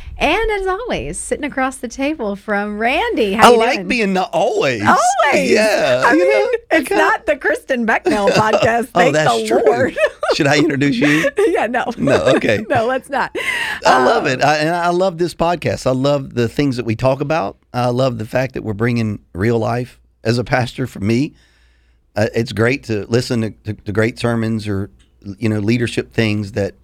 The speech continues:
Speaker 2: I get tools and resources. Uh, but I like real talk.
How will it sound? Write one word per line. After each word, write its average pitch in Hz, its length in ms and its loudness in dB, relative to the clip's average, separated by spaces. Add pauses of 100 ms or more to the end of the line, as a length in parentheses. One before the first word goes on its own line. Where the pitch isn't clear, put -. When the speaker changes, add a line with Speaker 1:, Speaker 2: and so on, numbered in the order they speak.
Speaker 2:
I 110 80 0
get 104 240 -2
tools 117 300 -2
and 104 120 -4
resources. 127 720 -4 (600)
Uh, 107 220 -2
but 104 140 0
I 165 80 2
like 190 200 -2
real 123 240 0
talk. 113 460 -4